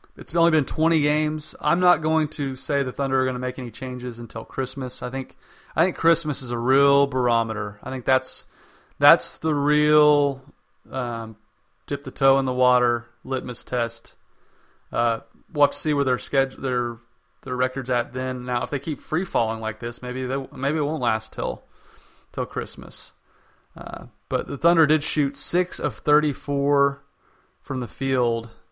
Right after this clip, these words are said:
on shots between the restricted area and the three-point line. That's horrendous offense and execution. Uh, Enes Kanter,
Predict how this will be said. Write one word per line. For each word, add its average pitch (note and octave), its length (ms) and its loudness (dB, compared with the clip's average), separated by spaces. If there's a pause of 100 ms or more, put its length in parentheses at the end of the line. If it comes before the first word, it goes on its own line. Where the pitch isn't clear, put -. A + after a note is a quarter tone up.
(680)
on B2 160 -6
shots B2+ 340 2
between C3 300 -6
the A#2+ 60 -6
restricted C3+ 400 -6
area B2+ 260 2
and A#2+ 80 -2
the A2+ 60 -8
three-point A#2 460 -8
line. - 280 -12 (1400)
That's - 380 -2 (160)
horrendous C3 760 -4
offense D#3 600 -2
and C#3+ 400 -4
execution. - 760 -12 (2000)
Uh, - 300 -10 (680)
Enes E3+ 240 0
Kanter, F#3+ 520 2